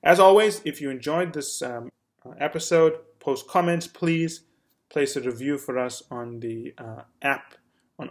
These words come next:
iTunes or Android. We would appreciate it. And of course, that is if you found the episode interesting.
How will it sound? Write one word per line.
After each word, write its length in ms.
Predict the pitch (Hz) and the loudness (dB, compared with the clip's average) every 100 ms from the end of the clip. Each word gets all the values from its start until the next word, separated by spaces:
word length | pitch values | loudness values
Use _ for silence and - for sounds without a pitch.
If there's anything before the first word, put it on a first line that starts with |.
| - | -6
iTunes 540 | 123 127 - 131 120 | -6 -6 -8 -10 -10
or 80 | 139 131 | -12 -10
Android. 400 | 127 127 127 123 | -8 -6 -6 -6
We 120 | 117 | -8
would 180 | 113 131 | -4 -6
appreciate 500 | 127 135 - 127 123 | -6 -10 -8 -8 -8
it. 80 | 131 | -10
And 80 | |
of 120 | 120 - | -12 -6
course, 220 | 143 120 | -6 -4
that 200 | 127 - | -8 -8
is 160 | 127 113 | -12 -12
if 140 | - | -14
you 60 | 117 | -12
found 280 | - 127 | -8 -8
the 100 | 120 | -8
episode 440 | 117 113 - 117 123 | -10 -10 -14 -14 -14
interesting. 560 | 113 113 - 156 185 | -16 -16 -16 -14 -14